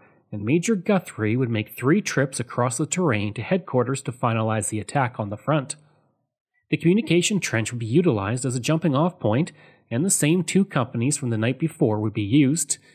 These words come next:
splitting them in two, with the left-hand company going after the objective, and the right-hand company clearing trenches. Guthrie knew that for the attack to succeed, artillery fire was incredibly important.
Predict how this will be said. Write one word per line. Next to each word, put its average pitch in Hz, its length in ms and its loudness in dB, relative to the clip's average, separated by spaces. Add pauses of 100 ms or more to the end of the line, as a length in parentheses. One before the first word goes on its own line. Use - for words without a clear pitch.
(100)
splitting 214 440 2
them 113 160 0
in 110 140 -2
two, 131 300 4
with 175 180 -4
the 135 80 -2
left-hand 117 540 -2
company 123 400 -2
going 107 260 0
after 107 220 -4
the 101 160 -6
objective, 151 580 0 (400)
and 110 140 -4
the 113 60 0
right-hand 123 480 2
company 120 380 -2
clearing 107 380 -2
trenches. - 600 -2 (800)
Guthrie 269 360 4
knew 123 340 4
that 135 200 -4
for 147 80 0
the 147 140 4
attack 147 360 -2
to 196 100 0
succeed, 123 640 0
artillery 139 500 2
fire 107 400 0
was 107 180 -2
incredibly 117 560 0
important. 123 520 -4